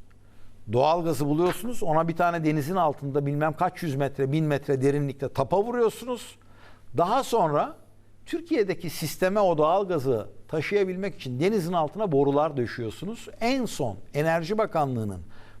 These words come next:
bu konuyla ilgili yaptığı açıklamada son yirmi beş kilometresinin kaldığı söyleniyordu. Allah nasip ederse ülke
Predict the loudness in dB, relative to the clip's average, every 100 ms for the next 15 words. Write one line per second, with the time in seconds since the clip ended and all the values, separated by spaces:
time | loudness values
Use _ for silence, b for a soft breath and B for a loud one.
0 | -4 2 2 2 0 -2 -2 -2 0 2
1 | 0 0 0 0 0 0 2 2 2 0
2 | 0 -4 b b -18 -2 0 2 2 2
3 | 2 2 2 0 0 0 0 -2 -4 -4
4 | -2 2 2 4 2 2 0 -2 -4 -8
5 | -10 -14 -16 b b b b 0 4 4
6 | 2 0 2 2 2 0 0 -2 -2 -2
7 | -2 -2